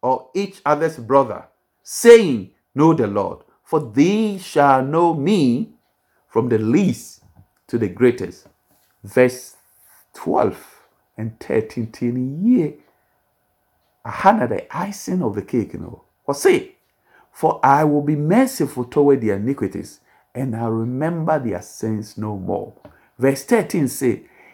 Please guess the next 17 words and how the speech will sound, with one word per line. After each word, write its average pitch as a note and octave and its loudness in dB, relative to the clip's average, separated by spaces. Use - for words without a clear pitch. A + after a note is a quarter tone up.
"In G3 8
speaking C4+ 2
of E3 4
a F3 4
new A3+ 4
covenant, - 4
he G#3 0
makes G3+ 0
the D#3+ 2
first C#4+ 4
one, E3+ 0
which G3+ 0
is F#3 -8
the D3+ -2
old A#3+ 8
covenant, A#2+ -4
obsolete." F3 4